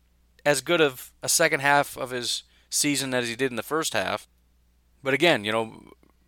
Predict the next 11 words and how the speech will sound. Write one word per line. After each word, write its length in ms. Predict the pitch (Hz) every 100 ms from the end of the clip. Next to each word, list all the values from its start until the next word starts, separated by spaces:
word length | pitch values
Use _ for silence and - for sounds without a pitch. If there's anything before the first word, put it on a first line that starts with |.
| _
Montgomery's 640 | - 131 139 147 147 147 123
got 160 | 139
an 100 | 139
attitude, 500 | 139 131 107 107 92
gone. 400 | 110 107 92 76 _ _ _ _ _ -
Ha 120 | 156
Ha's 220 | 151 139
got 180 | 131 123
an 80 | 123
attitude, 500 | 120 110 110 98 95
gone. 460 | 113 98 67 64